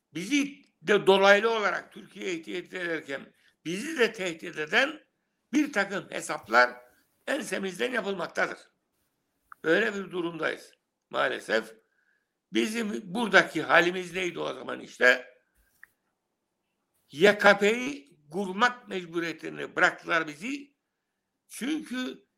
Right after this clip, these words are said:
T K P'yi boşalttılar. Hem maddi hem manevi hem tehdit hem siyasi şeylerle,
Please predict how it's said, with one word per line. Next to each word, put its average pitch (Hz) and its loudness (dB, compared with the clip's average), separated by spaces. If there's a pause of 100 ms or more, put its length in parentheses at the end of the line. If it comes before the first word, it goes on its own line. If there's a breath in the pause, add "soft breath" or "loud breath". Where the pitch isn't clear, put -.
(260)
T 220 4
K 214 2
P'yi 226 -4
boşalttılar. 220 0 (1900)
Hem 262 -8
maddi 262 -6
hem 302 -6
manevi 240 -6
hem - -8
tehdit 208 -8
hem 240 -6
siyasi - -6 (640)
şeylerle, 214 0